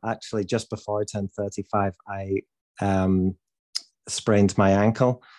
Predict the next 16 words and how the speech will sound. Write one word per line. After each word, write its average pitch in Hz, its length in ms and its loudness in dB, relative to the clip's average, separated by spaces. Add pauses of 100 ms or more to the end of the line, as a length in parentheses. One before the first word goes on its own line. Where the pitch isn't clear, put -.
(180)
on 104 180 2
a, 98 220 0
on 107 160 -2
a 101 100 0
race. 110 340 0
And 107 140 -4
that 120 140 -4
was 113 120 -6
another 107 380 -4 (100)
thing. 117 200 -4
It 101 120 -10
was - 200 -10
kind 120 160 -4
of 113 80 0
a 107 40 2
wake-up 104 420 -2